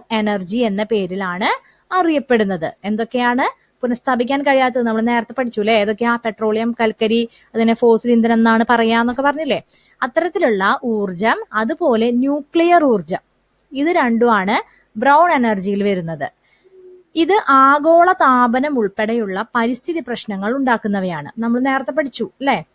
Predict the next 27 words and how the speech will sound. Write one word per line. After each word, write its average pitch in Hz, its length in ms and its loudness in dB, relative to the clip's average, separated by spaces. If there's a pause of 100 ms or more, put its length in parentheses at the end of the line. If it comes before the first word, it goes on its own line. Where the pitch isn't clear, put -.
(380)
ഇത് 294 260 2 (260)
ആഗോളതാപനം 240 1000 2
ഉൾപ്പെടെയുള്ള 208 760 -2 (840)
പരിസ്ഥിതി 247 440 0
പ്രശ്നങ്ങൾ 240 680 -2 (100)
ഉണ്ടാക്കുന്നവയാണ്. 190 1120 -2
അപ്പൊ - 160 -12
ഇതാണ് 269 720 -2
എൻ-, 247 300 2
ഗ്രീൻ 240 340 4
എനർജിയും 233 640 2
ബ്രൗൺ 247 300 4
എനർജിയും 214 380 2
എന്നുള്ളത്. 190 280 -4
ഇതും 262 380 0
ഇമ്പോർട്ടന്റ് 240 520 0
ആണ്, 220 260 0
കാരണം 226 400 -4 (400)
എസ് 220 140 -6
സി 247 60 2
ആർ 233 100 4
ടി 233 140 0
നിന്നുള്ള 240 520 2
ഒരു 254 140 0
പോർഷൻ 240 400 2
ആയതുകൊണ്ട് 220 440 0
വളരെ 240 420 2